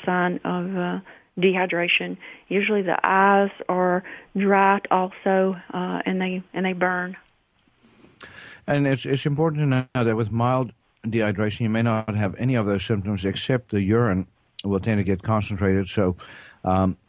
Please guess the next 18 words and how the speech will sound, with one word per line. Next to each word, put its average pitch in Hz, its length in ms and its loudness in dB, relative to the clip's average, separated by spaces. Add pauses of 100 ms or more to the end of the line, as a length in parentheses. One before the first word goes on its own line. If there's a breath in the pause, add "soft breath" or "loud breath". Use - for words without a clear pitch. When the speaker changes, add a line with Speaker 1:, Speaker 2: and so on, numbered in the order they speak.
(320)
Speaker 2:
and 95 180 0
dark. 95 280 -2 (840)
So 117 220 2
if 104 220 -2
you 127 400 2
regularly 110 680 0
have 95 460 -2
dark 101 320 0
urine, 107 340 0 (220)
<clears throat> - 200 -12
you 123 220 0
know, 92 220 0 (640 loud breath)
instead 107 320 0
of 101 260 0 (100)
light, 104 240 2
almost 101 340 0
watery, 104 480 2 (500 loud breath)
uh, 95 280 0